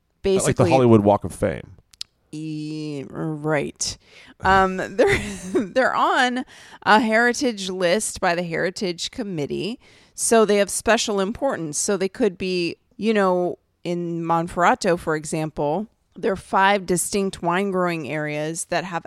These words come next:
Speaker 2: outstanding landscapes, and there's a castle there. And so it's just the natural landscape, I guess, including the castle, that is the unesco Heritage Site. Basically, it's somewhere worth visiting if you're on,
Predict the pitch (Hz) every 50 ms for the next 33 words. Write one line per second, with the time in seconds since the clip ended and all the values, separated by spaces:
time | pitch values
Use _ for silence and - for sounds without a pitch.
0 | - - 160 - - - - - - - - 190 190 190 190 190 180 180 175 170
1 | 165 160 - - - 170 170 156 151 160 - - - - 123 147 175 - - -
2 | - - 170 165 165 165 165 165 165 - - 196 - - 349 381 359 - - 160
3 | 139 - - - - - - - _ - 170 165 170 165 - - - 175 151 151
4 | 147 139 156 - - _ _ _ _ _ _ - 185 - - - - 202 202 190
5 | - - 185 165 160 160 165 180 196 - - 196 170 160 151 147 156 185 208 226
6 | 233 220 - - - 160 139 139 143 - - - - - _ _ _ _ _ -
7 | 156 131 139 139 - - 131 131 - - 170 180 165 151 139 135 127 - - 123
8 | 113 - - - 151 156 156 - 165 151 - - 160 - - 160 156 147 143 143
9 | 139 143 - - - 135 135 135 135 - _ _ _ _ 190 208 208 190 - 143
10 | - - - 131 - - - _ _ _ _ - - - _ _ _ - 415 453
11 | - - 339 294 262 226 202 185 185 - - - 240 202 190 180 170 156 147 135
12 | 127 151 156 156 - - 175 147 135 139 139 135 147 147 - - - - 143 143
13 | 139 143 139 139 139 - - -